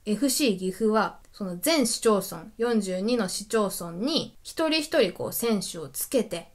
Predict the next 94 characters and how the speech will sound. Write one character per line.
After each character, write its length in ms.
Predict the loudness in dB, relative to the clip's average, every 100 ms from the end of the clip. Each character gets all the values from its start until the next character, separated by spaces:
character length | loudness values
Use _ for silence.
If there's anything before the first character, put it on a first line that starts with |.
| -2
ピ 160 | 4
ー 100 | 6
ア 20 | 6
ー 40 |
ル 80 | 2
活 260 | 0 0
動 220 | -2 -2 -2
を 100 | 2
行 180 | 2
っ 140 | 2 0
て 180 | -4 -4
い 120 | -4
く 160 | 0 -2
っ 20 |
て 200 | -2 -4
い 160 | -4 -4
う、 80 | -6
こ 140 | -8
う 60 | -6
全 560 | 0 2 4 2 2
部、 220 | 2 2 0
全 200 | -4 -2 -2 -4 -6
員 320 | -6 -4 0
で 160 | 0
勝 220 | 2 0 2
ち 120 | 0
に 100 | -2
行 200 | -4 -6
く 220 | 0 2
み 120 | 2
た 160 | -2 -6
い 60 |
な 160 | -6 -10
活 280 | -6 -6 -2
動 180 | -2 -2
を 80 | -2
し 140 | 0
て 120 | 0
る 100 | 0
ん 40 | -4
で 80 |
す 140 | -8 -10
よ。 120 | -12 -18 -20 -8
ま 60 | -4
あ、 20 |
そ 100 | 0
れ 140 | 4
を 220 | 4 4
先 340 | 0 2 2 2
陣 220 | 0 -2
切 140 | -2
っ 40 | -2
て 80 | -4
や 80 |
っ 60 | -2
て 100 | -2
く 80 | -2
だ 80 | 0
さ 120 | -2
っ 120 | -2
て 80 | -4
る 60 |
の 120 | -2 2
が 200 | 2 2
柏 320 | 0 0 0
木 80 | 0
選 180 | -4
手 80 | -2
だ 140 | 0 0
っ 80 |
て 80 | 0
い 60 | -4
う 20 |
の 140 | -4
が、 160 | -4 -4
ま 100 | -4
あ、 40 |
動 140 | -2 0
画 140 | 0
内 100 | -2
で 80 | -6
説 240 | -6 -6
明 220 | -6 -6 -6
し 80 |
て 100 | -4
い 60 | -4
た 100 | -4
と 160 | -6 -6
思 320 | -2 0 0
う 60 | -4
ん 100 | -8
で 120 | -10
す 140 | -8
が、 260 | -2 -2